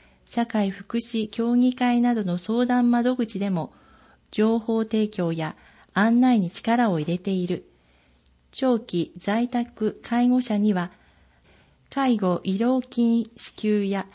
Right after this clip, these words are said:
介護用品購入費用支援、寝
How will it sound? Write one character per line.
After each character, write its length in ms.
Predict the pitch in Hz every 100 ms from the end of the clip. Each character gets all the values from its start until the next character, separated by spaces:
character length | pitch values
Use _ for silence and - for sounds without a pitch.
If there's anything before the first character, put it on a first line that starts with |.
| - - _ _ _ -
介 200 | 247 262
護 140 | 262 254
用 220 | 262 247
品 320 | 240 175 170
購 280 | 175 240 254
入 280 | 254 254 247
費 240 | 247 233
用 220 | 190 160
支 300 | - - 180
援、 260 | 180 175 - _ _ _ _ _ _ _ _ _ - -
寝 140 | 294